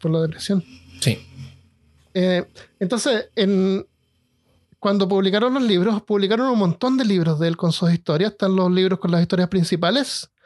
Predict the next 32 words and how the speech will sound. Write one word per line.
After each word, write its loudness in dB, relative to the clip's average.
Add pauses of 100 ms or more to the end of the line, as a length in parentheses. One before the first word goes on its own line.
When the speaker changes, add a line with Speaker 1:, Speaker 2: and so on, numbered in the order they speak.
(220)
Speaker 1:
Son -4
todos 2
libros 2
así -2
bien 2
decentes, 0
con 0
las 0
páginas 0
cosidas -2
y 0
todo. -2 (640)
Y, 2 (200)
y -2
cada 2
uno 0
de 0
esos -2
libros 0
de 0
las 2
historias -2
principales 0
sacaron, -2
creo, -2
hasta -6
como 0
nueve 2
o 0
diez 0
ediciones. -2 (760)
Eh, 0